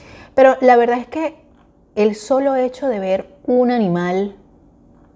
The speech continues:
robot como estos es aterrador. O sea,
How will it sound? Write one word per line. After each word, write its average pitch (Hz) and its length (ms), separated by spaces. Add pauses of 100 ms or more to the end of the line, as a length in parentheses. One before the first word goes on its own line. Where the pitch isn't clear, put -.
(140)
robot 175 720 (240)
como 170 260
estos 175 640 (160)
es 170 140
aterrador. 170 640 (220)
O - 20
sea, 165 280